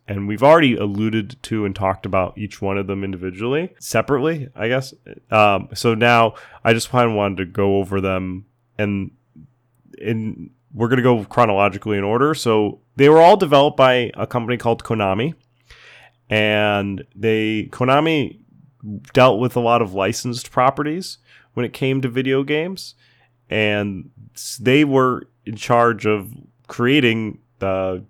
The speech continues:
video games of Teenage Mutant Ninja Turtles, uh, The Simpsons, and the X-Men arcade game.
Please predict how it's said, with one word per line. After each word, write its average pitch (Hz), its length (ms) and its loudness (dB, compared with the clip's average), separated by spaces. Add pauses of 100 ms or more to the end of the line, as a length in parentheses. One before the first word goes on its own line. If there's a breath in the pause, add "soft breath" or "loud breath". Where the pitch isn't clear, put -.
video 123 220 0
games 110 340 -2
of 92 160 -8
Teenage 127 280 -2
Mutant 113 280 -4
Ninja 104 220 -6
Turtles, 190 580 -6 (240)
uh, - 140 -20
The 107 120 -8
Simpsons, 127 680 -4 (120)
and 107 260 -4
the 107 80 -2
X-Men 104 320 -4
arcade 98 420 -4
game. 76 320 -12